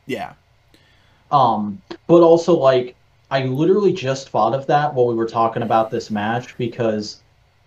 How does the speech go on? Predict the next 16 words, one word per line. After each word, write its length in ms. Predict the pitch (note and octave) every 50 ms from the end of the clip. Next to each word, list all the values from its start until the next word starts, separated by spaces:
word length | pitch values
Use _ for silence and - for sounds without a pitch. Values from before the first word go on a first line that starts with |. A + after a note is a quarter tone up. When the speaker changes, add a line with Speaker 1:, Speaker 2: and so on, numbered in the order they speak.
| _ _ _ _ _ _ _ _
Speaker 2:
all 280 | - D3 F#3 A#3 A#3+ F#3+
day 260 | D#3+ C#3+ C3 D3 D#3
today 340 | D3+ - C#3 A#2+ A#2 A2 A2
at 120 | G#2+ G#2+ G#2+
work, 340 | G2+ G#2 A2 A#2 C3 - -
I've 140 | B2 A#2 -
just 160 | C3+ B2+ -
been 140 | - C3 A#2
thinking 300 | - C#3 C3+ C#3 C#3+ C3+
in 100 | C3 B2
the 60 | A#2 G#2+
back 240 | B2 A#2+ A#2+ B2 -
of 60 | A#2
my 100 | A2+ A2
head, 220 | G#2+ A#2+ B2 A#2+
like, 300 | A2+ A2 A2 G#2+ - -